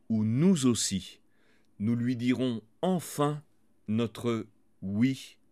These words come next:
de tout cœur. Ainsi, pour cet enfant qui avait commencé par dire « Je ne veux pas »,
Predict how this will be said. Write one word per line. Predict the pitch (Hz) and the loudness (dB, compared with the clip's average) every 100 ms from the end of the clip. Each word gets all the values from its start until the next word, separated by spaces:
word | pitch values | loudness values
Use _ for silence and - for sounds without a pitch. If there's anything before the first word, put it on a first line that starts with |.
| _ _ _ - | _ _ _ -12
de | 95 127 | 0 0
tout | 117 | 0
cœur. | 98 101 82 78 _ _ _ _ _ _ _ _ _ _ _ _ - - - - - | -6 -6 -8 -12 _ _ _ _ _ _ _ _ _ _ _ _ -20 -20 -20 -14 -6
Ainsi, | 110 107 139 139 | -4 -2 -2 -2
pour | 104 - | -4 -4
cet | 113 120 | -4 -2
enfant | 120 - 160 180 _ - - _ | -4 -2 -4 -4 _ -20 -20 _
qui | - | 2
avait | 117 117 | 4 6
commencé | 127 131 131 - 143 | 4 4 2 2 2
par | 127 107 | 2 0
dire « | 110 143 123 92 - _ _ | 2 4 2 -2 -12 _ _
Je | 104 92 110 | -8 -2 2
ne | 156 143 | 4 4
veux | 113 104 | 2 0
pas », | 110 107 104 | -2 -4 -6